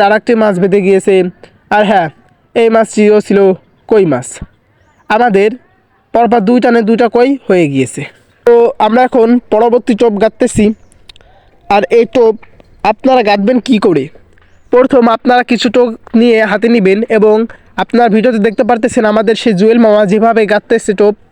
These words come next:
হাতের মধ্যে নিয়ে দুই, দুই, চার আঙ্গুল দিয়ে অনেকক্ষণ চিবাবেন, দেখবেন সেগুলো শক্ত হয়ে গেছে, তার মধ্যে বড়শি গেঁথে দিবেন। তারপর আপনার যে ফুট আছে, ওই ফুটে পাতান, যদি আপনার পাতান, তাহলে অবশ্যই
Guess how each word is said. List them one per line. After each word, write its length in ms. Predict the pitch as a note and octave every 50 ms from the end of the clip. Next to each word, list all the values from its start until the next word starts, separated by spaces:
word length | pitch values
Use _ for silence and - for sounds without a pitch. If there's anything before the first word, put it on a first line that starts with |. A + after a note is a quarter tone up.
| _ _ _ _ - _ _ _ _ _ _ _ - -
হাতের 240 | F#3+ F#3+ A#3 A#3+ B3 A#3+
মধ্যে 220 | A#3+ A#3 G3+ C4 B3+ B3
নিয়ে 180 | B3 G#3+ G3 G3+ A3+ A#3 _ _ _ _ _ _ _ _ _ _ _ _ _ _ - G#3+ G3+ E3+ E3 D#3 D#3+
দুই, 140 | G3+ A#3 B3 A#3 G3
দুই, 120 | A3+ A#3+ A#3+ G3
চার 140 | B3+ A3+ A3+ A#3 A#3
আঙ্গুল 200 | A3+ A3+ A#3 A#3+ G#3
দিয়ে 140 | B3 A#3+ A3+ - _ - G3
অনেকক্ষণ 320 | G#3+ A3 G#3+ - - B3+ A#3 -
চিবাবেন, 400 | B3 G#3 A3+ G#3 G3 A#3+ A#3+ B3 C4 G#3+
দেখবেন 260 | G#3+ F#3+ F#3+ A3+ A#3+ B3+ A#3 -
সেগুলো 280 | B3 G#3 G3 A3+ A#3 B3 -
শক্ত 180 | - G3+ _ - C4
হয়ে 100 | B3 A3+
গেছে, 140 | A#3+ B3 B3 G#3+
তার 100 | A3+ A3 G#3+
মধ্যে 160 | A3 G3+ A#3+ G3+
বড়শি 200 | G3+ G3 - - A#3 F#3
গেঁথে 180 | G3 F#3+ - F#3+ F3+
দিবেন। 340 | F3+ D#3+ C#3 C3 C3+ B2+ C#3 - - _ _ _ _ _ _ _ -
তারপর 240 | - A3 G#3+ G3+ B3 B3 A#3 A3+
আপনার 200 | - A#3+ A#3+ G#3+ G3+
যে 60 | A#3+ -
ফুট 140 | - A#3 G#3 B3
আছে, 100 | A#3 - A#3
ওই 40 | A3 -
ফুটে 180 | - G#3+ - A3+ -
পাতান, 300 | A#3 A#3 A3+ A3 F3+ D#3+ E3 A3 _ _ _ _ _ _ _ _ _ _ _ _ _ -
যদি 140 | G3+ G3 G3+ A#3 A3+
আপনার 220 | - - B3 A#3+ G#3 A#3+
পাতান, 240 | A3+ A3 A#3+ A3 A3+ A3 G#3
তাহলে 200 | G#3+ A3 A3 A3 F#3+ A3
অবশ্যই 400 | A3 B3+ C4 - - - F#3 F3+